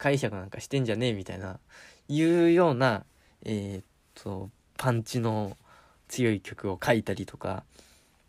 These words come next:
あー、いろいろそういうのがあって、なんか本当に全員の生き様がかっこいいなっていう、えー、ね、その後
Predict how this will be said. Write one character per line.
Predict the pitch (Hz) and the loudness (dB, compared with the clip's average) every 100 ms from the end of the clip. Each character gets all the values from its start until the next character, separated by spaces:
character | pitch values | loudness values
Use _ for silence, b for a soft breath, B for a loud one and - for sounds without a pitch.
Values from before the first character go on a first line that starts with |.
| _ - | _ -16
あ | - 107 101 98 98 95 95 | -6 -4 -4 -6 -8 -8 -10
ー、 | 110 - - _ _ _ - | -12 -14 -20 _ _ _ -4
い | 127 | 4
ろ | 147 147 | 6 6
い | |
ろ | 143 143 143 | 6 4 2
そ | - | 2
う | 143 | 4
い | 139 135 | 4 4
う | |
の | 127 110 | 2 0
が | 101 | 0
あ | 98 | -2
っ | |
て、 | _ - 101 98 131 B B B B B _ b b b _ _ _ _ _ - | _ -8 -6 -6 -8 B B B B B _ b b b _ _ _ _ _ -6
な | 131 | -4
ん | 113 | -2
か | 117 | -4
本 | 160 | -4
当 | 156 | -2
に | 175 170 | 0 0
全 | 151 160 | 0 0
員 | 156 | 2
の | 123 104 _ 117 | 0 -4 _ -8
生 | 113 | -6
き | 117 | -2
様 | 117 113 110 | 2 2 4
が | 110 110 | 4 2
か | 110 | 0
っ | 107 | -8
こ | - 123 | -2 -2
い | |
い | 107 | 0
な | 95 98 | -2 -4
っ | |
て | - - | -6 -12
い | 95 107 104 | -10 -8 -8
う、 | - - B B B B B B B B - | -8 -10 B B B B B B B B -14
え | - - 104 - - - _ _ _ _ _ - | -10 -6 -6 -8 -10 -14 _ _ _ _ _ -2
ー、 | |
ね、 | 135 139 - _ _ _ _ _ _ _ _ - | 2 2 0 _ _ _ _ _ _ _ _ -14
そ | - | -2
の | 123 127 | 2 2
後 | 120 110 104 101 101 | 0 -2 -4 -4 -8